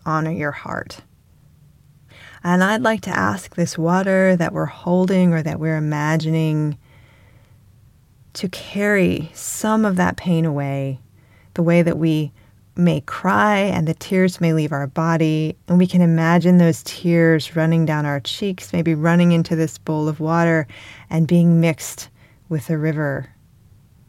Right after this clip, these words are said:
I want to ask this water to carry our tears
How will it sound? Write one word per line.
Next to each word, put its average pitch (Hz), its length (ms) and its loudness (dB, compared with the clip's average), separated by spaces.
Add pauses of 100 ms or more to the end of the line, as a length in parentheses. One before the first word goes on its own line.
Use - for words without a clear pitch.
(280)
I 180 40 -6
want 175 180 4
to - 140 -4
ask 175 440 -4
this 190 300 -6
water 147 560 -4 (2000)
to - 160 -20
carry 185 480 -2
our 202 140 0
tears 131 800 -6